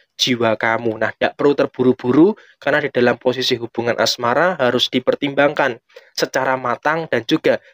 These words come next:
secara masak supaya tidak prematur, tidak salah pilih di dalam posisi hubungan asmara kamu. Tetapi bagi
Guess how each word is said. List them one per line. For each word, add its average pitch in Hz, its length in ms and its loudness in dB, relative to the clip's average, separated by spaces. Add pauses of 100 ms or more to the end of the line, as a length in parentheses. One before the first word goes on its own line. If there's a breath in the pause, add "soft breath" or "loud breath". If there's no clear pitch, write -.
secara 135 400 -2
masak 143 480 -2
supaya 135 320 0
tidak 131 320 -4
prematur, 135 720 0
tidak - 240 -4
salah 131 320 0
pilih 156 320 2 (240 loud breath)
di - 160 -4
dalam 123 400 -2
posisi 123 560 0 (320 soft breath)
hubungan 113 480 0
asmara 110 560 -2
kamu. 113 480 0
Tetapi 160 480 -2
bagi 113 260 -6